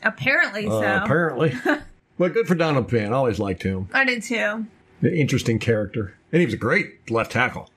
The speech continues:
Speaker 2: What was it I used to call him? Piston? The way he would, he would do his arms, he'd, he'd keep 'em at his chest until you got near him, and then he'd just slam those things out and hit guys. Man, he'd, he'd take people off his feet with that move. I loved it.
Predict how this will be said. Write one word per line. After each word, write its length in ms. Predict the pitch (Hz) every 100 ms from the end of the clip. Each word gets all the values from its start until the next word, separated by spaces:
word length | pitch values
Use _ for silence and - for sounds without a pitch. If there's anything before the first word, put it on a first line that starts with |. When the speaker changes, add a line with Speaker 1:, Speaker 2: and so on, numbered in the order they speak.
| _ _
Speaker 2:
What 140 | 143
was 140 | 147 107
it 80 | 123
I 40 |
used 120 | 107
to 60 | -
call 240 | - 107
him? 80 | 92
Piston? 500 | 87 151 139 175 156 - _ _ -
The 60 |
way 140 | 117 120
he 100 | 131
would, 160 | 104 87 - _ _
he 80 | 135
would 140 | 113
do 140 | 135
his 160 | 143 123
arms, 380 | 113 131 143 117
he'd, 260 | 117 95
he'd 300 | 107 117 92 - _ _ -
keep 180 | 170
'em 100 | 160
at 60 | 135
his 140 | 113
chest 420 | - - 156 156 135
until 180 | 113
you 100 | 131
got 200 | 120 127
near 240 | 117 139 151
him, 80 | 147
and 80 |
then 80 | 123
he'd 140 | 120 87
just 180 | 107
slam 480 | - - 143 147 151
those 220 | 147 139
things 200 | 147 147
out 220 | 135 151 110
and 20 |
hit 240 | - 156
guys. 300 | 123 151 147
Man, 120 | 147 139
he'd, 180 | 202 - -
he'd 140 | - 247
take 200 | 165 110
people 240 | 143 117
off 80 | 104
his 100 | 85
feet 300 | - 139 95
with 100 | 82
that 160 | 82 - - _ -
move. 340 | 90 85 -
I 40 |
loved 260 | 127 131 85
it. 100 | 80